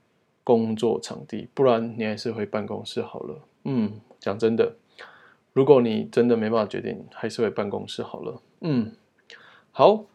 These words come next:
那还有其他什么样的问题呢？其实我们会看到许多人在雇佣员工的时候，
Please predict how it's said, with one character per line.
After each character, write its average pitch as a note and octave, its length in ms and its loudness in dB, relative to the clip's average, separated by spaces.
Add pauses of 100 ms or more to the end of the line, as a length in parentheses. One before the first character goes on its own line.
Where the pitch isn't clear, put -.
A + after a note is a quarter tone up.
(160)
那 G3+ 180 6
还 - 260 4
有 G#3 160 8
其 - 220 -6
他 D3+ 160 0
什 G#2 260 -8
么 G2 160 -6
样 G3+ 340 2
的 B2+ 140 -2
问 D3 420 2
题 G2+ 380 -10
呢？ C#3 320 -4 (500)
其 D3 160 -4
实 F#3 380 2 (300)
我 B2 120 -4
们 B2+ 140 -2
会 F3+ 200 4
看 F3 380 -2
到 E3+ 220 0
许 A2 280 -8
多 C#3 260 0
人 B2+ 180 -4
在 C3+ 760 -4
雇 D3 260 -2
佣 C3+ 300 0
员 A2+ 240 -4
工 C3 200 -4
的 A#2+ 100 -4
时 A2+ 180 -10
候， A#2+ 280 -2